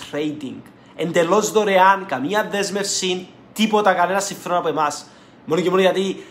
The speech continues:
είχαμε δει πως έχει επηρεαστεί η κοινωνία με την κατάσταση την οποία επικράτησε, με αυτήν την, α, αυτόν το μεγάλο εμ-, challenge το οποίο έχουμε. Γι' αυτόν τον λόγο είχαμε πει πως θα δώσουμε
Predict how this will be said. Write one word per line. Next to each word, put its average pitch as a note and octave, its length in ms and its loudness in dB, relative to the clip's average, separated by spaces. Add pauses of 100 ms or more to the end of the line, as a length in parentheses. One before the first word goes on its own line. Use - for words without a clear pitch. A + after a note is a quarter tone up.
(120)
είχαμε F3+ 300 0
δει E3+ 140 -4
πως F#3 160 0
έχει E3+ 140 -8
επηρεαστεί F3+ 420 -2
η - 20 -8
κοινωνία E3+ 680 0
με C#3+ 60 -8
την D#3+ 160 -8
κατάσταση F#3+ 600 -2
την F#3 120 -2
οποία F3 160 -4
επικράτησε, F3+ 680 -6
με E3 60 -6
αυτήν E3+ 260 -8
την, E3 260 -6 (440)
α, C#3 140 -4 (1200)
αυτόν - 280 2
το G3 100 0
μεγάλο F3+ 680 2
εμ-, D#3 220 -4 (800)
challenge F#3 560 2
το F3 80 -2
οποίο D#3+ 260 -2
έχουμε. D3 480 -2 (180)
Γι' D#3+ 60 -6
αυτόν G#3+ 180 2
τον G#3+ 120 6
λόγο A3 200 6
είχαμε G3 200 -2
πει F#3+ 120 -4
πως G3 160 -4
θα E3+ 120 0
δώσουμε F#3+ 500 0